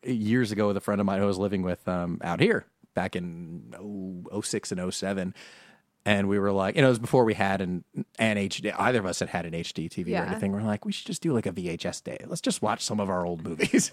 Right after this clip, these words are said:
Speaker 1: <laughs>
Speaker 2: Oh my
Speaker 1: You
Speaker 2: God, I'm
Speaker 1: know,
Speaker 2: afraid
Speaker 1: stuff,
Speaker 2: to do that on my
Speaker 1: even if we
Speaker 2: T Vs.
Speaker 1: ta-, yeah, but at the time, I mean, now it'd be like, uh, like, I have my GameCube hooked up since we're, we're in my apartment. And I'm like, "This works, but this, it doesn't look as good as it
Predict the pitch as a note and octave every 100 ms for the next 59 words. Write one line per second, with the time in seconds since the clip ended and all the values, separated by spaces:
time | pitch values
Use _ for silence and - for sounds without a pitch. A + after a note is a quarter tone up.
0 | F4+ A3 G#3+ G3 F3+ G#3 D#3 B2 D#3 -
1 | F3+ F#3 E3+ E3 D3+ D3+ B3+ C#4 A3 G#3+
2 | F3+ F#3 - F#3 E3 F3 G2+ D3+ D#3+ D#3
3 | D#3 - C3+ A#3+ E3 A2+ A2+ C#3+ C3+ C3+
4 | D#3+ B2+ A#2 A2+ G#2+ - B2+ A#2 A2+ B2
5 | D#3+ C#3 A2+ D#3 F#3+ C#3 A2+ A2 - G2
6 | G#2 G#2+ F#2 F2+ F2 G#2 G#2 F#2 F#2 F3
7 | F3+ F2+ - - - - - _ E3 F#3+
8 | F#3+ C#4 C4+ C#4 B3+ F#3+ - F3+ E3+ D3+
9 | - D#3+ - - - F#3+ G3 F#3 F#3+ D#3+
10 | E3+ F3 D3 D#3